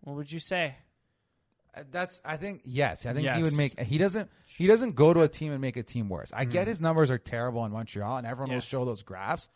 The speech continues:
Speaker 2: So were Tyler Toffoli's.
Speaker 3: Yeah.
Speaker 1: So was Seth Jones last year. His J Fresh graphs were, like, worst in the league.
Speaker 2: And
Speaker 1: But
Speaker 2: this
Speaker 1: now
Speaker 2: year, he's
Speaker 1: it's seventy-fifth percent in war for just this year when you look at it. And why is that? When you're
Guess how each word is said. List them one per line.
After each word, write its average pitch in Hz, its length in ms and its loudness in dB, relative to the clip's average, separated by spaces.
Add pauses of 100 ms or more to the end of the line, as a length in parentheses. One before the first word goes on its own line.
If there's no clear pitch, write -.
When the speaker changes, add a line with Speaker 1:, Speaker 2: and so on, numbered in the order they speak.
(280)
Speaker 2:
So 196 200 6
were 254 140 6
Tyler 196 300 4
Toffoli's. - 720 -4 (200)
Speaker 3:
Yeah. - 80 -16 (360)
Speaker 1:
So 147 220 -6
was 170 240 -4 (220)
Seth - 520 -4
Jones 185 360 0
last 143 380 -2
year. 143 240 -2 (200)
His 160 340 -8 (440)
J 147 240 -4
Fresh 143 300 -6
graphs 143 400 -4
were, 147 100 -8
like, 135 280 -4
worst 147 340 -2
in 156 100 -10
the 143 100 -8
league. 190 180 -6
Speaker 2:
And 143 140 -6
Speaker 1:
But 139 80 0
Speaker 2:
this 156 80 0
Speaker 1:
now 170 260 4
Speaker 2:
year, 135 100 -2
he's 127 280 -6
Speaker 1:
it's 143 160 -6
seventy-fifth 185 720 -4
percent 185 380 -6
in 170 80 -10
war 180 180 0
for 175 200 -10
just 175 480 -8
this 220 260 -6
year 170 140 -6
when 147 200 -8
you 139 120 -8
look 135 260 -8
at 135 200 -8
it. 185 140 -6 (280)
And 156 160 -4
why 196 180 2
is 214 120 -4
that? 226 180 -4
When 143 140 -10
you're 208 180 -6